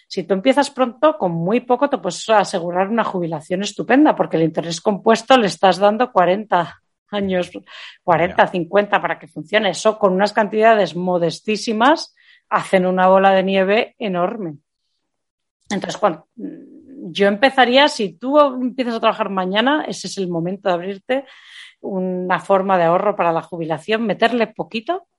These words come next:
Speaker 1: y dejar que trabaje.
Speaker 2: Vale. ¿El interés compuesto te lo dan la, los propios bancos o te lo dan los propios fondos? O qué,
Speaker 1: A ver,
Speaker 2: qué?
Speaker 1: tienes,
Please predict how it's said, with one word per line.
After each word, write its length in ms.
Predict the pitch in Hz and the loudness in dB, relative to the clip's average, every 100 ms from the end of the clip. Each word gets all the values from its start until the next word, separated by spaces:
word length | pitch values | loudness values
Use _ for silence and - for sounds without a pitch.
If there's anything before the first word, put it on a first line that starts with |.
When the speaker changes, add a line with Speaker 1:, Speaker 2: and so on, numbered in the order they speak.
| _ _ _ _ _ _ _ _ _ | _ _ _ _ _ _ _ _ _
Speaker 1:
y 320 | 214 170 160 | -6 -4 -6
dejar 400 | 147 160 - 165 | -6 -6 -4 -6
que 100 | 180 | -6
trabaje. 520 | 180 160 165 165 147 _ _ _ _ _ _ _ _ | -4 -2 -2 -6 -12 _ _ _ _ _ _ _ _
Speaker 2:
Vale. 340 | _ _ _ - | _ _ _ -16
¿El 140 | - | -6
interés 380 | 120 107 110 120 | -4 0 0 0
compuesto 420 | - 151 160 190 | -2 -2 -2 -4
te 100 | 160 | -2
lo 120 | 113 98 | 0 2
dan 240 | 104 127 | 0 0
la, 200 | 110 101 | 0 0
los 180 | 95 85 | -2 -6
propios 360 | - 90 98 92 | -6 -4 -2 -2
bancos 540 | 95 113 127 127 120 | -4 -2 0 0 0
o 80 | 92 | -2
te 80 | 90 | -2
lo 100 | 82 | -2
dan 160 | 87 95 | -2 -2
los 120 | 87 | -4
propios 320 | 90 - 85 | -8 -6 -10
fondos? 580 | - 110 110 110 110 107 | -8 -8 -2 0 0 -2
O 280 | 87 98 92 | -4 -4 -2
qué, 80 | - | 4
Speaker 1:
A 60 | 226 | 6
ver, 160 | 208 | 6
Speaker 2:
qué? 140 | 190 120 | 4 4
Speaker 1:
tienes, 440 | 262 214 165 - | 6 6 2 -2